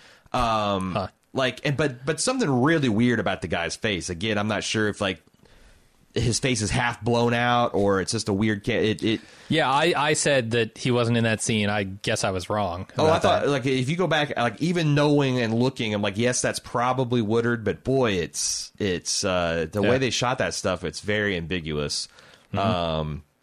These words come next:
Speaker 1: but yeah, uh, I think that now that everyone in that room is someone that he's killed,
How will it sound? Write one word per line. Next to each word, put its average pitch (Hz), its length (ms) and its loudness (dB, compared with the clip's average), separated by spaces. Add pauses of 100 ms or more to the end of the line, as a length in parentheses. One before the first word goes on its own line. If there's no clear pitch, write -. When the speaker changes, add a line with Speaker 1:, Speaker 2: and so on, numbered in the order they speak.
(140)
Speaker 1:
but 104 140 -4
yeah, 98 680 0
uh, - 20 0
I 107 120 -2
think 117 260 -4
that 98 160 -2
now 107 240 -2
that 92 100 0
everyone 104 380 0
in 98 80 0
that 87 120 0
room 98 220 0
is 92 100 0
someone 95 300 -2
that 87 140 -4
he's 92 180 -2
killed, 92 580 0